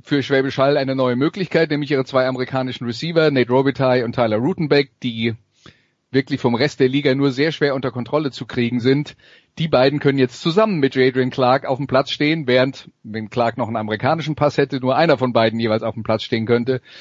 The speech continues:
Und das verändert halt alles, ja. Also das sind, das ist ein zusätzlicher Playmaker, den in der G F L eigentlich niemand stoppen kann. Und jetzt dann vielleicht noch als kleine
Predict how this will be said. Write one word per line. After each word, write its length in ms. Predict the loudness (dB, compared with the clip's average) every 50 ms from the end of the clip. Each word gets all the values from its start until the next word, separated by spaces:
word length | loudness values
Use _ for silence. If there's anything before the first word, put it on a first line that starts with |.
| -20 -20 -20 -20 -20 -20 _
Und 200 | -4 -4 0 2
das 180 | 2 2 2 0
verändert 480 | -2 0 2 2 4 4 4 2 2 0
halt 140 | -2 -2
alles, 320 | -2 -2 -2 -2 -4 -6 -4
ja. 160 | -2 -2 -2
Also 180 | -2 -2 -2 -2
das 160 | -4 -2 -2
sind, 340 | -2 -2 -2 -4 -6 -10 -16 _ -4
das 300 | -4 -2 0 0 0 0
ist 140 | -2 -8 -4
ein 200 | 0 0 0 0
zusätzlicher 560 | -2 -4 -2 0 0 0 0 -2 -2 -2 -2
Playmaker, 600 | -2 2 2 2 2 4 2 2 2 2 0 0
den 180 | 0 0 0 0
in 100 | 0 -2
der 80 | -2 -2
G 160 | 0 0 0
F 100 | 0 0
L 180 | 0 -2 -2 -2
eigentlich 380 | 0 -2 -2 -2 -2 -4 -2
niemand 260 | -2 0 0 0 -2 0
stoppen 280 | -2 -2 -2 -2 -6
kann. 240 | -6 -8 -10 -10 -12 _ _ -20 -20 -20 _ _ _
Und 140 | 0 4 4
jetzt 160 | 4 4 2
dann 120 | 0 0
vielleicht 280 | 0 0 0 0 0 0
noch 160 | -4 -4 -4
als 220 | -6 -12 -12 -8 -4
kleine 440 | 0 2 2 2 4 2 2 0